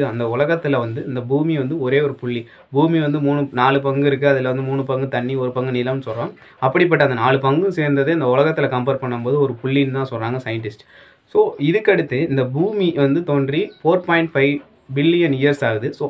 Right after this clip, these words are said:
அதுக்கு முன்னாடி தோன்றின ஒரு பொருள் வந்து நம்ம பூமியில இருக்கு. So, அந்த பொருள் வந்து நம்ம பூமிக்கு எப்படி வந்தது, அந்த பொருள் வந்து எந்த இடத்துல இருக்கு அப்படின்னு சொல்லி பார்ப்போம். அதுக்கு முன்னாடி வந்து நம்ம பூமி தோன்றின மு-, உடனே வந்து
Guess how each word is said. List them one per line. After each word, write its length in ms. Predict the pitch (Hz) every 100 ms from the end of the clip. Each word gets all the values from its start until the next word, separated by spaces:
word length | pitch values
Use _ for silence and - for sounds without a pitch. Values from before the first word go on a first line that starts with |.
| 131
அதுக்கு 280 | 160 185 202 170
முன்னாடி 400 | 165 175 185 190 170
தோன்றின 380 | 147 143 143 131
ஒரு 100 | 120 117
பொருள் 260 | 143 175 160
வந்து 140 | 165 175
நம்ம 120 | 139 123
பூமியில 320 | 151 151 123
இருக்கு. 180 | 107 120 - - -
So, 80 | 160 156 110
அந்த 180 | 170 196 -
பொருள் 260 | 170 208 170
வந்து 180 | 135 202 185
நம்ம 160 | 135 131
பூமிக்கு 380 | 165 180 - 180 135
எப்படி 260 | 135 170 180 139
வந்தது, 360 | 127 127 123 160 147
அந்த 180 | 139 139 147
பொருள் 260 | 165 180
வந்து 140 | 143 143
எந்த 120 | 131 143 131
இடத்துல 240 | 123 127
இருக்கு 180 | 117 143
அப்படின்னு 280 | 123 123 123
சொல்லி 140 | 120 117
பார்ப்போம். 240 | 110 123 - - - -
அதுக்கு 180 | 147 165 170
முன்னாடி 260 | 185 196 180
வந்து 140 | 170 196
நம்ம 140 | 151 123
பூமி 220 | 151 196 185 151
தோன்றின 300 | 156 160 143
மு-, 120 | 135 135 139
உடனே 280 | 147 170 180
வந்து 140 | 151